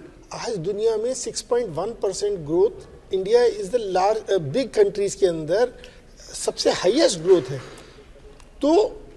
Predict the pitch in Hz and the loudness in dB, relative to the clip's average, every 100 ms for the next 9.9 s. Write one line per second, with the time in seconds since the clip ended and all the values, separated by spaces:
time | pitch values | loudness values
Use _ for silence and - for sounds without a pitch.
0 | - - 220 285 - 240 233 269 285 - | -8 2 6 6 4 -4 2 6 4 6
1 | 277 339 - 240 233 190 214 202 185 180 | 8 8 6 0 0 4 4 4 2 4
2 | 147 - - - 135 185 233 277 165 226 | 2 -2 -18 -10 4 8 10 8 6 -2
3 | 220 247 269 233 202 208 233 214 185 160 | 6 8 8 6 6 8 8 6 4 2
4 | 151 220 254 254 170 180 160 143 151 131 | 8 10 10 8 4 0 0 2 2 2
5 | - - 139 151 196 220 240 277 247 240 | -2 -12 -6 -2 4 4 8 8 8 6
6 | 220 277 277 262 196 208 190 180 151 131 | 6 4 2 -2 -2 0 4 4 2 -2
7 | - - - - _ - - 180 170 185 | -10 -20 -20 -20 _ -20 -12 -10 -6 -2
8 | 190 233 262 202 214 254 214 214 226 202 | 2 4 4 6 8 8 10 10 12 10
9 | - 202 214 226 - 233 214 196 - | 6 2 2 -6 2 2 4 0 -4